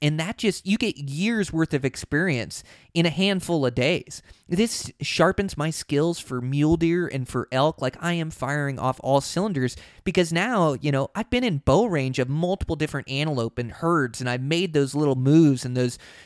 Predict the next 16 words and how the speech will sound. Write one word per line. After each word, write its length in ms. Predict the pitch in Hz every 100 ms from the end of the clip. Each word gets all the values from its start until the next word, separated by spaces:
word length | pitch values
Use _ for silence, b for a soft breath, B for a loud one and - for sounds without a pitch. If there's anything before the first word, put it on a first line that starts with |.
| 165
nuanced 240 | 165 156
moves. 160 | 165 151
I've 140 | 135
tried 340 | - - 170 170
to 60 |
get 160 | 160 147
my 100 | 139
bow 300 | 131 139 139
drawn. 320 | 135 127 123
I've 120 | 123
moved 300 | 147 185 175
slow. 380 | - 160 147 135
I've 180 | 127 131
moved 240 | 165 165
around. 220 | 147 165
Like, 180 | 139 143